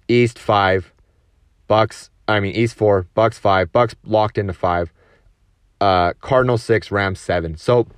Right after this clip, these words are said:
Bears, Bears out with a loss. That gets them eight losses.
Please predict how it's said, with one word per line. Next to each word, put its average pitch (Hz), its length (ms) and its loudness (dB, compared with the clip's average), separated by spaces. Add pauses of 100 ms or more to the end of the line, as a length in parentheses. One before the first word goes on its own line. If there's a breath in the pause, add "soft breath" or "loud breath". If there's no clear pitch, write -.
(180)
Bears, 160 440 4 (760 soft breath)
Bears 143 420 4 (140)
out 123 320 2
with 117 140 0
a 113 60 0
loss. 101 480 -2 (180)
That 104 180 -2
gets 107 180 -2
them 104 180 -4
eight 95 200 -4
losses. 90 640 -4